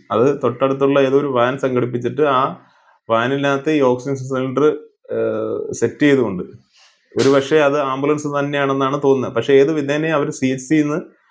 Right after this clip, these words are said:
സി എച്ച് സിയിൽ നിന്ന്, ഏ, കൊണ്ടുപോകുന്ന വഴി ആ മദ്യത്തിൽ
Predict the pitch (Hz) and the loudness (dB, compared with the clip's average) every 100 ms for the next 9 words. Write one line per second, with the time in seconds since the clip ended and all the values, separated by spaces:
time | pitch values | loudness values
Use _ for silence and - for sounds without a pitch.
0 | _ _ _ - 123 139 139 160 160 165 | _ _ _ -2 2 2 2 -2 4 2
1 | 160 139 135 143 175 - - 113 110 107 | 4 0 0 0 -2 -6 -8 0 2 2
2 | 104 101 123 131 156 160 135 143 156 160 | 0 -2 2 2 2 4 4 4 2 -2
3 | 160 127 131 139 - 123 143 131 127 135 | 0 0 0 0 -2 0 0 -2 0 0
4 | 135 143 | 2 0